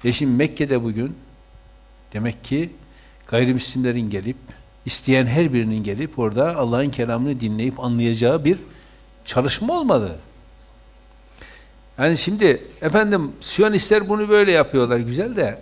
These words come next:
hangisi yapıyor? Falan yerdekiler yapıyorsa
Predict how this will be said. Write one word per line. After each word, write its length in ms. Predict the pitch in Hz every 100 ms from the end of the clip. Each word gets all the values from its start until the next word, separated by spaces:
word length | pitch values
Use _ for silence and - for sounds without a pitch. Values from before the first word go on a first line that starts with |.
| -
hangisi 520 | - 180 147 123 113
yapıyor? 600 | 92 - - - - - - - - - - - - - - - - - - - - - - -
Falan 240 | 120 143
yerdekiler 580 | 175 151 135 135 131 123
yapıyorsa 680 | 123 120 160 170 - 220